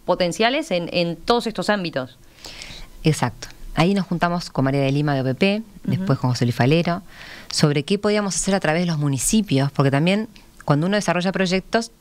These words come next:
Speaker 2: también tiene que ver quiénes van a ser los referentes. Y quiénes van a ser los referentes, quiénes van a ser los responsables de que las cosas pasen. Entonces, si queremos responsables, en el caso de O P P, si van a hacer un llamado a través de los municipios, va a haber un alcalde que va a ser responsable,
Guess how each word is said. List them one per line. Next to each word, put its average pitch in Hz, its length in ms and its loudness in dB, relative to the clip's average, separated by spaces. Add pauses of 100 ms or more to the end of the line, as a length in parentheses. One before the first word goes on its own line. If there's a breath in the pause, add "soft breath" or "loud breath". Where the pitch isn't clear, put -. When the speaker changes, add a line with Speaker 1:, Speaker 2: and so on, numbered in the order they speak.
Speaker 2:
también 151 300 0
tiene 185 160 0
que 156 80 0
ver 160 120 0
quiénes 202 160 0
van 165 100 0
a - 20 0
ser 147 120 0
los 131 100 0
referentes. 135 680 0 (560 loud breath)
Y 135 80 0
quiénes 143 220 2
van 147 60 0
a 139 40 -4
ser 147 100 0
los 139 100 -2
referentes, 151 460 -2
quiénes 143 200 0
van 127 80 -2
a - 20 -4
ser 123 100 -2
los 120 100 -4
responsables 123 760 0 (320)
de 127 120 -4
que 123 80 -2
las 117 120 -4
cosas - 220 -6
pasen. - 320 -2 (720 loud breath)
Entonces, 127 720 -4
si - 180 -10
queremos 156 360 0
responsables, 165 960 -2 (340)
en 123 120 -2
el 123 100 0
caso 135 240 -2
de 131 60 0
O - 20 -2
P 135 120 -2
P, 160 300 0 (100)
si - 200 -4
van 135 80 2
a 135 40 0
hacer 131 160 -6
un 139 80 0
llamado 147 320 0
a 143 40 -2
través 127 200 -4
de 127 40 -2
los 127 100 -2
municipios, 147 520 0
va 127 40 0
a - 40 2
haber 127 100 2
un 131 60 2
alcalde 135 460 2
que 117 40 -6
va 120 60 -6
a 120 40 -6
ser 123 120 -4
responsable, 131 760 -2